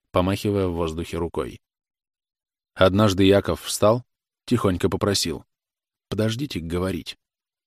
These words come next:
Сбегал в шалаш, принес оттуда одежду, и вместе с Игнатом они молча окутали ноги и плечи женщин.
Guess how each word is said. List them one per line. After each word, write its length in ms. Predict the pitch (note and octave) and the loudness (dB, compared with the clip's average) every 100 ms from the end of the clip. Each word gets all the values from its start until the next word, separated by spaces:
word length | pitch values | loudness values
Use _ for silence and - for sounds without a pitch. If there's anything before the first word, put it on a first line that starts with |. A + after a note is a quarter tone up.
| _ _ | _ _
Сбегал 440 | - E2+ F#2+ F2+ E2 | -4 2 4 4 0
в 40 | |
шалаш, 400 | - E2 A#2+ - _ _ | 0 0 0 -4 _ _
принес 360 | G#2 B2+ D#3+ C3+ | 4 6 6 4
оттуда 360 | - A#2+ G#2 | 4 4 4
одежду, 440 | F#2+ G#2+ C#3 B2+ A#2+ _ _ _ - | 4 4 2 0 -2 _ _ _ 0
и 100 | G2 | 2
вместе 380 | G2 G#2+ - | 4 2 2
с 100 | G2 | 0
Игнатом 400 | G#2 G#2 C3+ A#2 | 2 4 4 4
они 140 | G#2 G#2 | 4 4
молча 360 | G#2+ B2+ - | 6 6 6
окутали 360 | G2+ B2 A2+ G2+ | 2 4 4 4
ноги 280 | G2 A#2+ A#2 | 2 2 0
и 180 | A2 G#2+ | -2 -2
плечи 340 | F#2+ F2+ F#2+ | -2 -2 -2
женщин. 460 | F2 F2 - B1+ | -4 -4 -6 -10